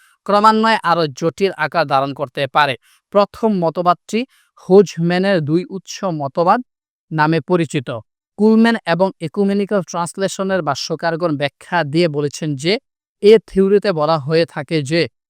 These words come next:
মথি ও লোক একদিকে হয়তো মার্ক দ্বারা অনুপ্রাণিত হয়েছে এবং অপরদিকে তারা হয়তো এমন একটি সাধারণ দস্তাবেজ ব্যবহার করেছেন যা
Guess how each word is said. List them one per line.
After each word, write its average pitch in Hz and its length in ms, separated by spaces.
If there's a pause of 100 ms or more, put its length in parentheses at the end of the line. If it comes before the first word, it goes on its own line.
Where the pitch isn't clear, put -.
(140)
মথি 175 400 (120)
ও 190 160
লোক 160 260 (120)
একদিকে 160 480
হয়তো 175 400 (420)
মার্ক 170 360 (100)
দ্বারা 160 280
অনুপ্রাণিত 151 640
হয়েছে 165 460 (360)
এবং 180 180 (100)
অপরদিকে 175 680
তারা 175 240
হয়তো 160 340 (340)
এমন 185 300
একটি 202 400
সাধারণ 165 480
দস্তাবেজ 151 580
ব্যবহার 147 440
করেছেন 196 440 (380)
যা 180 240